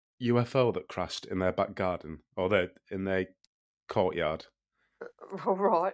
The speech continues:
Speaker 2: no, I
Speaker 1: Have you,
Speaker 2: haven't
Speaker 1: have you
Speaker 2: seen
Speaker 1: seen
Speaker 2: this
Speaker 1: it? Have you not
Speaker 2: one. No.
Speaker 1: seen it?
Speaker 2: No.
Speaker 1: Oh my God. So, <sighs> this, this family in Las Vegas had phoned nine one one to say that something had crashed in,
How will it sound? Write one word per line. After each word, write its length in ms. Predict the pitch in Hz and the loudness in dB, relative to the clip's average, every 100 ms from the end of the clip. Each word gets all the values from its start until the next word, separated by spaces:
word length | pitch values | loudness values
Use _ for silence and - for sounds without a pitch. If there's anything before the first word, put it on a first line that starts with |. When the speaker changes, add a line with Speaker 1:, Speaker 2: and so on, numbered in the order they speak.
| - | -4
Speaker 2:
no, 180 | 160 | -4
I 60 | 180 | 2
Speaker 1:
Have 120 | 143 | 2
you, 60 | 139 | 2
Speaker 2:
haven't 120 | 135 | 0
Speaker 1:
have 80 | 156 | 0
you 60 | |
Speaker 2:
seen 160 | 160 165 | 2 4
Speaker 1:
seen 0 | |
Speaker 2:
this 60 | 156 | 4
Speaker 1:
it? 20 | |
Have 100 | 139 | 4
you 60 | 147 | 4
not 60 | |
Speaker 2:
one. 60 | 151 | 4
No. 40 | 165 | 4
Speaker 1:
seen 200 | 143 101 | 2 2
it? 120 | 87 - - - | -2 -14 -20 -8
Speaker 2:
No. 120 | 175 160 | 2 2
Speaker 1:
Oh 100 | 131 | 2
my 100 | 120 | -2
God. 160 | 107 101 _ - _ - - - | -6 -10 _ -20 _ -20 -16 -8
So, 360 | - 139 135 - - | 2 4 4 0 -10
<sighs> 960 | - - - - - _ _ _ _ - | -8 -8 -10 -18 -20 _ _ _ _ -2
this, 280 | 156 - - - | -2 -2 -10 -6
this 220 | 139 - | -6 -2
family 440 | 151 143 139 131 | 2 2 2 0
in 140 | 120 117 | 2 0
Las 200 | 107 - | 0 0
Vegas 460 | 110 98 90 82 | 2 2 0 -6
had 400 | - 95 90 87 - | -2 0 0 -2 -10
phoned 760 | - - 101 92 90 90 87 - - _ _ _ _ | -12 0 2 2 0 -4 -6 -10 -20 _ _ _ _
nine 300 | 113 113 113 | -2 0 2
one 140 | 107 95 | 0 -2
one 320 | 85 87 87 _ | -4 -8 -14 _
to 100 | - | -12
say 320 | 92 95 87 85 | -6 -2 0 0
that 200 | 90 85 | 0 -2
something 320 | - 98 90 92 | -2 -2 0 0
had 140 | 85 | 0
crashed 400 | - 92 - - | -2 -4 -2 -6
in, 480 | - 92 87 92 95 | -4 -2 0 -2 -6